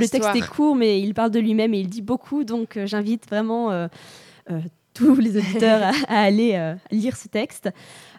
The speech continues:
Speaker 1: Euh, une dernière, dernière question sur le devenir, euh, de, de ton texte, de ton rapport, euh, Zelidja, parce que c'est vraiment un très bel objet. C'est, c'est vraiment, enfin,
Speaker 2: Eh ben,
Speaker 1: un livre à
Speaker 2: merci.
Speaker 1: part entière.
Speaker 2: <laughs>
Speaker 1: Alors, je voulais savoir si t'avais prévu quelque chose pour, pour,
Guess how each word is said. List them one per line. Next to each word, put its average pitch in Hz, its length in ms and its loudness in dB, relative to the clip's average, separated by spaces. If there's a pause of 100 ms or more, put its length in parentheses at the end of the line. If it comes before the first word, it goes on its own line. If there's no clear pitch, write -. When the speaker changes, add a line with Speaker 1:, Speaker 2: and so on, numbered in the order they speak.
Speaker 1:
Euh, 208 240 4
une 226 360 0
dernière, 247 480 0
dernière 214 320 -6
question 226 500 -6
sur 214 220 -4
le 202 120 0
devenir, 247 600 -4
euh, 202 200 0
de, 196 240 -4
de 190 100 -8
ton 214 180 -8
texte, 254 240 -8
de 208 60 -8
ton 202 140 -10
rapport, 220 380 -6
euh, 202 160 0
Zelidja, 202 400 -6
parce 208 180 -14
que - 80 -20
c'est - 140 -10
vraiment 208 240 -6
un 226 60 -8
très - 160 -12
bel 208 160 -4
objet. 214 320 -4
C'est, 185 420 -6
c'est 185 160 -14
vraiment, 196 340 -10
enfin, - 160 -10 (100)
Speaker 2:
Eh 220 40 0
ben, 220 120 2
Speaker 1:
un 208 40 2
livre 240 220 0
à 214 60 -2
Speaker 2:
merci. 233 40 -4 (220)
Speaker 1:
part 269 80 6
entière. 247 220 4 (160)
Speaker 2:
<laughs> - 200 -20
Speaker 1:
Alors, 190 160 -2
je 190 60 -10
voulais 226 120 -2
savoir 226 280 -4
si - 60 -18
t'avais 190 200 -8
prévu 220 240 -10
quelque 214 260 -8
chose 262 300 -8
pour, 202 180 -16 (160)
pour, 202 160 -14